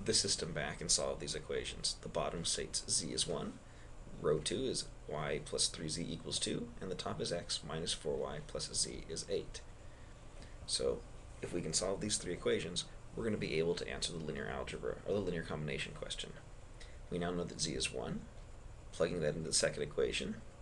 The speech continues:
says that y, well, plus three is two, or y is minus one. Taking these two values and plugging them into the top equation,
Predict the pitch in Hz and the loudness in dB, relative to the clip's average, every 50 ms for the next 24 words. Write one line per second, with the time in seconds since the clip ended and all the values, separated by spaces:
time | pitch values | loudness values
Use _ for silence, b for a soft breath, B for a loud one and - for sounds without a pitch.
0 | - - - - - - - - - - - - - - - - - 87 78 71 | -12 -10 -10 -10 -10 -8 -4 -2 -2 0 0 0 0 -2 -2 -2 -2 0 0 0
1 | 71 69 69 - - - - - - - - - - - 78 - - - - - | 0 0 -2 -4 -6 -8 -10 -12 -12 -12 -12 -6 -4 -4 -4 -4 -6 -4 0 0
2 | - - - - - 82 80 78 78 - - - 135 85 180 - - - - - | 2 2 0 0 0 2 2 2 2 2 4 4 4 2 2 0 -4 -6 -2 0
3 | 139 120 85 73 67 64 62 60 57 57 57 58 60 - - - 57 50 - - | 0 2 2 0 0 0 -2 -2 -2 -4 -4 0 0 0 0 -2 -4 -6 -8 -10
4 | - - - - - - - - B B B B B B - - - - - - | -10 -12 -12 -14 -14 -14 -12 -12 B B B B B B -12 -10 -8 0 4 4
5 | 87 - 90 82 76 78 82 71 - - - - - - 156 - 71 55 55 62 | 4 4 2 0 0 0 2 2 4 4 4 4 4 2 2 2 0 0 0 0
6 | - - - - - - - - - - 85 90 90 82 80 78 73 73 - - | 0 -2 -4 -4 -8 -8 -2 0 2 2 4 4 4 4 2 2 0 0 0 0
7 | - - - - - - - - 50 - - - - - 160 | 0 -2 -2 -2 -4 -2 -2 0 0 0 0 -2 -2 -4 -6